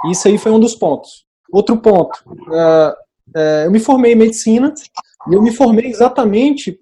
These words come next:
querendo fazer a diferença. Eu dizia, "Cara, eu nunca vou ser um médico igual aquele que tratou minha avó."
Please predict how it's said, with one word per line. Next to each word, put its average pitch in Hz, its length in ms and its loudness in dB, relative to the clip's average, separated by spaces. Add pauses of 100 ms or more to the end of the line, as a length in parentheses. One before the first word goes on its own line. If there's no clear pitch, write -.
querendo 226 360 2
fazer 226 300 -2
a 240 40 6
diferença. 226 520 -2 (400)
Eu 156 100 0
dizia, 165 300 2
"Cara, 208 300 2
eu 175 40 2
nunca 226 240 0
vou 226 160 2
ser 226 140 -4
um 220 60 0
médico 190 340 -2
igual 196 140 0
aquele 202 220 -4
que - 80 -12
tratou 190 280 -6
minha 196 120 -4
avó." 139 340 -4